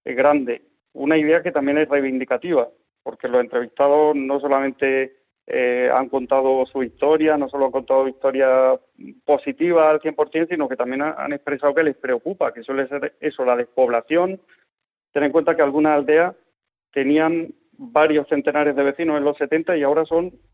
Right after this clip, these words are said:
treinta personas como mucho, ya no tienen colegio. Eh, eso, eso es un ejemplo de que, de que estos lugares han ido perdiendo gente poco a poco. Eso es la muerte. Cuando un colegio desaparece de, de una zona rural, eh, desaparece también la población.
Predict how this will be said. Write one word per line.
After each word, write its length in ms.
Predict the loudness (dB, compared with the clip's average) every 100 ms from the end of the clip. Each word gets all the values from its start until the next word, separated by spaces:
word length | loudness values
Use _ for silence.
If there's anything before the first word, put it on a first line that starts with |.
| _
treinta 360 | 0 2 2 2
personas 360 | 0 -2 -4 -4
como 200 | -6 -6
mucho, 280 | -6 -2
ya 120 | 0 0
no 120 | -2
tienen 220 | -4 -2
colegio. 680 | 0 2 2 0 2 2 0 _ _ _ -12
Eh, 120 | -12 -10
eso, 500 | -6 -6 0 0 0 -6 _ _ _ _
eso 180 | -10 -4
es 40 | 0
un 100 | 0
ejemplo 360 | 0 0 2
de 120 | 0
que, 420 | -2 -4 -4 -6 -8
de 200 | -8 -6
que 100 | -4
estos 200 | -2 0
lugares 340 | 4 4 4
han 100 | 4
ido 160 | 2 2
perdiendo 480 | 0 -2 0 0 0
gente 320 | -4 -4 -4
poco 260 | -2 2 2
a 80 | 2
poco. 220 | -2 -4
Eso 100 | -4
es 80 | 0
la 80 | 0
muerte. 320 | 0 -4 -4
Cuando 240 | -6 -4
un 80 | -4
colegio 380 | 0 0 2 0
desaparece 540 | 0 -2 -2 -2 -6
de, 260 | -4 -4 -4
de 100 | -4
una 160 | -4 -4
zona 200 | -4 -6
rural, 360 | -2 -2 -2 -6 _ _ _ _ -8
eh, 180 | -4 -2
desaparece 560 | -2 -2 0 0 0 0
también 260 | 0 2
la 100 | 0
población. 520 | 0 0 0 -2 -8